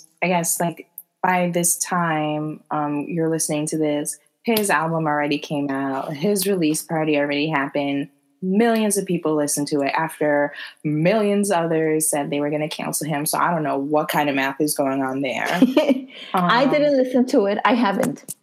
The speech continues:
Speaker 1: Me neither. I'm so strong. I'm really proud
Speaker 2: Yeah.
Speaker 1: of myself.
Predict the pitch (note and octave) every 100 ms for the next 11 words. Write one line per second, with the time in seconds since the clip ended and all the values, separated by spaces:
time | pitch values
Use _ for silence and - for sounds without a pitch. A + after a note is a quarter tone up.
0 | _ - - - - G3 G3 F#3 D#3 D#3
1 | D#3 E3+ F3 - E3+ E3+ D3 C3 D3 D#3
2 | - - - - - - F3 D3+ E3+ -
3 | - D#3+ - - -